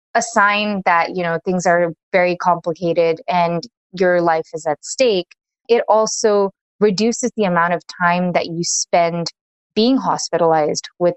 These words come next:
this virus altogether. And so these are important findings because it basically means that monoclonal antibodies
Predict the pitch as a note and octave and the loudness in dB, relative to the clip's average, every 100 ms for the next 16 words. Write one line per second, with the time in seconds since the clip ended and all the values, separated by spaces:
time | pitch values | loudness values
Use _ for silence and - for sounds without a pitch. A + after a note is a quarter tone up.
0 | - E3+ - E3 F3+ E3+ D#3+ D#3+ - E3+ | -2 -4 -4 0 2 2 0 -4 -2 -2
1 | - F3+ E3+ D3 B2+ - _ _ - A#3 | -2 -2 -2 0 -6 -8 _ _ -4 0
2 | B3+ - - _ _ _ A3+ D#4 F#4 F4+ | 0 -2 -14 _ _ _ 0 2 2 0
3 | A3 F3+ G3+ F#3+ F#3+ F3+ - D3+ F#3+ G3 | 0 0 0 0 -2 -6 -6 -2 0 0
4 | C#3+ - - F#3 E3+ E3+ G3+ A3+ G3 F#3 | -2 -4 -4 0 0 2 0 0 0 0
5 | F3+ F3+ - F3 F3 F3 - _ _ - | 0 -2 0 2 2 0 -4 _ _ -2
6 | F#3 G3 G#3 G3+ G3 F#3 F#3 F#3+ F#3+ F#3+ | -2 0 0 0 0 -2 -2 0 0 0
7 | F#3+ F#3 - | -2 -4 -6